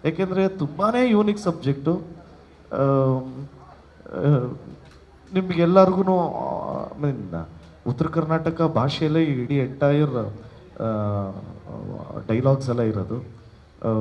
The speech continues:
ನಾನು ಫಸ್ಟ್ ಟೈಮ್ ಉತ್ತರ ಕರ್ನಾಟಕ ಶೈಲಿಯಲ್ಲಿ, ಆ, ಮಾತಾಡ್ತೀನಿ ಅಂದ್ರೆ ನನಗೇನೆ ಒಂಥರ ಎಕ್ಸೈಟ್ಮೆಂಟ್. ಯಾಕೆಂದ್ರೆ ಉತ್ತರ ಕರ್ನಾಟಕ ಮಂದಿನೇ, ಆಮ್,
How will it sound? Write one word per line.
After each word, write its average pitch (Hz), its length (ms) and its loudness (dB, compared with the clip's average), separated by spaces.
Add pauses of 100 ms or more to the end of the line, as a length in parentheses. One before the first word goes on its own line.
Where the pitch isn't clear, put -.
(280)
ನಾನು 135 300 0
ಫಸ್ಟ್ 139 340 -2
ಟೈಮ್ 151 200 0
ಉತ್ತರ 131 180 -4
ಕರ್ನಾಟಕ 135 520 -6
ಶೈಲಿಯಲ್ಲಿ, 131 720 -4
ಆ, 110 1000 -2
ಮಾತಾಡ್ತೀನಿ 110 640 -2
ಅಂದ್ರೆ 104 600 0
ನನಗೇನೆ 131 420 2
ಒಂಥರ 147 280 2 (260)
ಎಕ್ಸೈಟ್ಮೆಂಟ್. 110 680 -4
ಯಾಕೆಂದ್ರೆ 113 680 -4 (380)
ಉತ್ತರ 131 160 2
ಕರ್ನಾಟಕ 143 500 0
ಮಂದಿನೇ, 147 540 6 (760)
ಆಮ್, 120 560 2